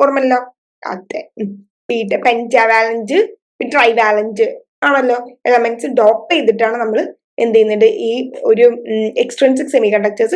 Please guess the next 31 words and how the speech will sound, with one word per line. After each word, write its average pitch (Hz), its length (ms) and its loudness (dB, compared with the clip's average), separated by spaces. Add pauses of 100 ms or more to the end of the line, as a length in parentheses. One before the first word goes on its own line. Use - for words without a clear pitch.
ക്രിയേറ്റ് 196 280 -6
ചെയ്യുന്നുണ്ട് 185 340 -12
ട്ടോ. - 140 -2 (500)
പിന്നെ 370 160 4 (140)
അവരെന്ത് 294 340 2
ചെയ്യും? 240 240 2
പി 240 60 -4 (100)
എൻ 262 140 2
ജംഗ്ഷൻസ് 262 520 0
ഫോം 208 200 2
ചെയ്യും. 262 200 0 (200)
അതിന് 247 220 2
നമ്മൾ 254 260 0
ഡിപ്ലീഷൻ 262 460 0
റീജിയൻ 285 300 0
എന്ന് 226 160 0
വിളിക്കും 196 300 -6 (140)
ആണല്ലോ. 233 260 0 (500)
ആ, - 20 0 (300)
അത് 233 120 2 (160)
ഡിപ്ലീഷൻ 247 340 -6
റീജിയനിൽ 311 320 0
ഒരു 339 80 0 (160)
built 254 300 -2
in 320 140 2
electric 233 400 -2
field 285 220 -2
അവിടെ 269 220 -2
already 226 400 2
ഉണ്ട് 202 180 -8 (220)
ട്ടോ, - 260 -4